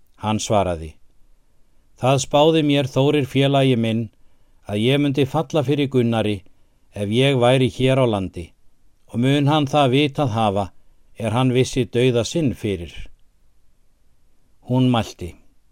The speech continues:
"Ég mun gefa þér til Guðrúnu dóttur mína og féð allt að helmingi við mig." "Eigi vissi ég að þú mundir það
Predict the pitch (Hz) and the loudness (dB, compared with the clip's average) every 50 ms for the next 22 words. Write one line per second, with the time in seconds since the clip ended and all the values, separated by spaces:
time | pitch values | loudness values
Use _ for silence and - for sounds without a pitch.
0 | - _ _ _ - - _ _ _ _ - _ _ - 110 120 131 131 143 151 | -20 _ _ _ -20 -20 _ _ _ _ -20 _ _ -2 0 2 2 2 2 0
1 | 151 139 131 143 147 165 165 165 156 135 143 156 160 135 135 - 135 143 151 147 | -2 -2 0 2 4 4 6 4 2 2 2 2 0 0 0 -2 -2 -2 -2 -2
2 | 127 135 135 143 147 147 156 160 156 151 131 143 135 - - - 131 127 131 131 | -2 0 0 0 0 0 -2 -2 -2 -2 -2 -2 -2 -2 -2 -2 0 2 2 2
3 | 127 120 120 120 - - - - _ _ _ _ _ - 110 107 98 - - 131 | 2 2 0 -2 -4 -8 -16 -20 _ _ _ _ _ -8 -8 -8 -6 -2 0 2
4 | 143 151 151 151 139 123 123 131 127 - - - - - - - - - - - | 2 4 2 2 2 2 2 2 0 -2 -8 -20 -20 -20 -20 -20 -20 -20 -20 -10
5 | - 110 98 95 120 131 131 127 127 127 120 120 131 123 139 131 127 123 107 92 | -6 -4 -2 0 0 2 2 2 2 0 0 0 0 0 2 0 0 0 -2 -4
6 | 80 - - - - - _ - - - - - - _ - _ _ _ - - | -6 -10 -16 -20 -20 -20 _ -20 -20 -20 -20 -20 -20 _ -20 _ _ _ -20 -20
7 | - - - _ _ _ - - - - - - _ - - - - - - 127 | -20 -20 -20 _ _ _ -20 -20 -20 -20 -20 -20 _ -20 -20 -20 -8 -2 0 2
8 | 143 156 170 175 165 160 175 156 135 - 165 160 156 160 151 135 117 107 104 - | 2 4 4 4 4 4 2 2 0 0 0 2 4 4 4 4 2 2 2 0
9 | 120 127 123 127 123 123 107 123 110 - - 123 123 120 | 0 2 2 2 2 0 0 -2 -2 -2 0 0 0 0